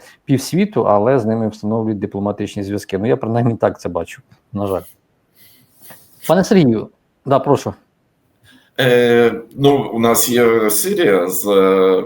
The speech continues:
Speaker 2: президентом, який сам себе призначив, Ашара, який був в Ісламській державі, потім був в Аль-Каїді,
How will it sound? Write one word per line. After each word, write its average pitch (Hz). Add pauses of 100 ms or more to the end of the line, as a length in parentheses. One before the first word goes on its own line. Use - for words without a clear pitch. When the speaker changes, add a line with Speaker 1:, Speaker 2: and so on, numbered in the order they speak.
(140)
Speaker 2:
президентом, 104
який 98
сам 95
себе 85
призначив, 90
Ашара, 85 (480)
який 117
був 110
в -
Ісламській 131
державі, 90 (380)
потім 123
був 151
в 113
Аль-Каїді, 92